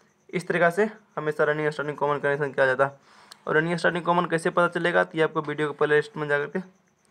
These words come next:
देख लीजिए। इस तरीक़ा से आपका पूरा ये कनेक्शन इसमें हो जाता है और कंडेंसर जो निकलेगा वो हमेशा स्टार्टिंग पॉइंट पे ही जाता है। इस तरीक़े से मेरा वाटर कूलर जो है काम करता है।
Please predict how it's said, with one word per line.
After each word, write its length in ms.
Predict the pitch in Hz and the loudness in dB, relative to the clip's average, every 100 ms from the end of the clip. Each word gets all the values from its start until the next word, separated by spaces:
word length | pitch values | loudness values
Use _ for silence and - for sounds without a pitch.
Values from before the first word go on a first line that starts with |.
| _ _ _ - | _ _ _ -14
देख 300 | 147 139 139 | -4 -2 -2
लीजिए। 220 | 131 135 135 _ _ _ _ _ _ _ - | -12 -14 _ _ _ _ _ _ _ _ -8
इस 180 | 185 180 | -6 0
तरीक़ा 220 | 180 185 | 4 4
से 80 | 180 | 4
आपका 140 | 170 | 0
पूरा 200 | 165 170 170 | 0 2 4
ये 140 | 196 196 - | 2 0 0
कनेक्शन 300 | 156 156 151 | 0 2 0
इसमें 180 | 147 147 | -2 -4
हो 100 | 143 | -6
जाता 200 | 131 135 | 0 2
है 60 | |
और 80 | 135 | 2
कंडेंसर 400 | 139 151 156 160 190 | 0 0 0 2 2
जो 100 | 190 | 2
निकलेगा 380 | 175 185 170 | 2 2 6
वो 100 | 170 | 6
हमेशा 400 | 165 170 170 165 165 | 6 4 2 2 2
स्टार्टिंग 400 | - 156 180 175 | 2 2 0 -4
पॉइंट 200 | 170 175 - | -2 -4 -2
पे 160 | 170 | 0
ही 120 | 175 | 2
जाता 260 | 165 135 135 | 2 4 2
है। 120 | 139 _ _ _ _ _ _ - | -2 _ _ _ _ _ _ -8
इस 160 | 170 170 | -4 0
तरीक़े 180 | 175 | 2
से 80 | 175 | 2
मेरा 180 | 170 170 | 4 6
वाटर 260 | 165 165 175 | 6 4 2
कूलर 240 | 175 175 | 2 2
जो 80 | 170 | 4
है 180 | 202 208 - | 0 0 -2
काम 200 | 143 135 | -2 -2
करता 280 | 131 - | -4 -4
है। 120 | 139 | -6